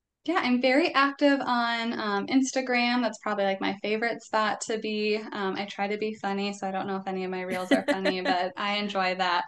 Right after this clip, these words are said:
Speaker 1: And then the more, like, information stuff, if you're looking more for, like, blogs and resources, I've got a Facebook page that folks can stay up to date on all that stuff with.
Speaker 2: Awesome. And we'll definitely have all of that again with everything else listed in the show notes.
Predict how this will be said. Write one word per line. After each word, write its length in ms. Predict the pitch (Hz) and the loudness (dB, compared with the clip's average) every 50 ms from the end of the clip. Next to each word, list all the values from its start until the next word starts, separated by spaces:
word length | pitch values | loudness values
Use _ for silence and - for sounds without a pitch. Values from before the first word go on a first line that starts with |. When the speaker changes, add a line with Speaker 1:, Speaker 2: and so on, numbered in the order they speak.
| - - _ _ _ | -6 -14 _ _ _
Speaker 1:
And 200 | - 220 214 214 | -2 0 2 4
then 300 | 202 196 185 190 196 196 | 4 4 4 4 2 2
the 120 | 196 214 202 | 0 0 0
more, 220 | 208 202 196 190 | 4 4 6 6
like, 240 | 185 185 185 - - | 6 2 0 2 4
information 800 | 294 320 339 330 320 311 254 226 214 214 240 240 - 214 196 202 | 4 6 6 6 6 4 4 6 4 4 4 2 0 -2 -4 -4
stuff, 400 | 196 - - 202 196 202 202 214 | -8 0 2 4 4 4 2 0
if 120 | 202 202 | -4 -2
you're 200 | - 220 208 202 | 0 2 2 4
looking 320 | 196 190 190 202 202 196 196 | 2 2 2 2 0 0 0
more 200 | 190 185 185 185 | 2 2 2 2
for, 140 | - 185 185 | 0 0 0
like, 260 | - - - - - - | 0 0 0 -4 -4 2
blogs 480 | 214 208 202 196 196 196 202 202 196 | 6 8 8 10 8 8 6 4 -2
and 120 | - - 190 | -4 -4 -2
resources, 840 | 190 202 208 202 - 190 185 185 190 185 - 190 185 185 185 185 | -2 -2 -4 -2 -2 0 0 0 0 0 0 0 2 2 0 0
I've 100 | 190 196 | -2 0
got 160 | 196 180 170 180 | 0 0 0 0
a 80 | 196 - | -2 -4
Facebook 400 | - - - - - - - - _ | -6 -6 -6 -6 -8 -10 -10 -8 _
page 240 | - - - - - | -6 -6 -6 -6 -6
that 220 | - - - - | -6 -6 -6 -4
folks 260 | - - - - - - | -4 -4 -4 -6 -10 -12
can 260 | - 208 190 - 202 | -8 -8 -6 -6 -8
stay 240 | 196 - - 107 - | -8 -8 -6 -6 -6
up 120 | - - - | -6 -8 -10
to 100 | - 208 | -10 -6
date 220 | 202 190 190 - | -4 -4 -4 -4
on 140 | - 202 190 | -6 -4 -4
all 140 | 185 190 185 | -4 -4 -4
that 240 | 190 185 214 - - | -4 -6 -6 -8 -12
stuff 240 | - - - - - - | -12 -12 -12 -12 -12 -10
with. 240 | - - - 240 262 262 - _ _ _ _ _ _ _ _ _ | -10 -8 -8 -8 -10 -12 -16 _ _ _ _ _ _ _ _ _
Speaker 2:
Awesome. 400 | - 190 165 156 147 - 160 151 | -2 -2 -2 -2 -2 -4 -4 -2
And 160 | 156 156 160 170 | 0 2 2 4
we'll 200 | 175 175 170 190 | 6 6 4 4
definitely 340 | 170 156 160 - 156 180 | 2 0 -2 -2 -4 -2
have 120 | 180 175 - | -2 -2 -2
all 200 | - 156 156 151 | -2 -2 -2 -2
of 100 | 147 151 | -2 -2
that 200 | 156 67 - - | -4 -4 -4 -6
again 380 | 160 160 - - 160 160 165 - | -8 -8 -8 -8 -6 -6 -4 -4
with 160 | 165 160 160 | -4 -4 -4
everything 460 | - 147 156 165 156 156 - 170 - | -4 -6 -6 -8 -8 -8 -8 -8 -8
else 300 | - - 160 160 - - | -8 -8 -8 -8 -8 -6
listed 300 | - 156 - - - 165 | -6 -8 -8 -8 -8 -8
in 100 | 156 160 | -6 -6
the 100 | 160 160 | -6 -6
show 220 | - - - 165 160 | -6 -6 -6 -6 -4
notes. 300 | 160 - 78 - - | -4 -4 -6 -6 -8